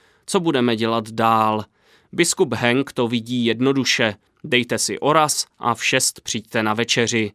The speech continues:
Vysvětluje, že nás rozhodně nechce uštvat programem, který by nám podle minutového itineráře možná zprostředkoval skoro všechno, co je na tomto ostrově k vidění,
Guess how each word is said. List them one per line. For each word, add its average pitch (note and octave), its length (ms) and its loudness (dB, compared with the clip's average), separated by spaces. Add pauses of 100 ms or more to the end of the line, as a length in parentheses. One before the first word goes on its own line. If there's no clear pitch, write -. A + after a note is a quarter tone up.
(520)
Vysvětluje, A#2+ 800 0
že B2 140 0
nás A#2+ 320 2
rozhodně A#2+ 580 0
nechce A#2+ 360 -2
uštvat B2 480 -4
programem, B2 720 0 (320)
který C3 340 0
by C3 140 2
nám C3 440 4
podle B2 300 2
minutového B2+ 880 2
itineráře A#2+ 840 2 (120)
možná A2+ 720 2
zprostředkoval B2 1000 -2
skoro B2+ 340 -2
všechno, A#2+ 580 -2 (220)
co - 160 -4
je A2+ 120 0
na A2 120 0
tomto B2 360 -2
ostrově C3 500 0
k - 80 -12
vidění, A#2 600 0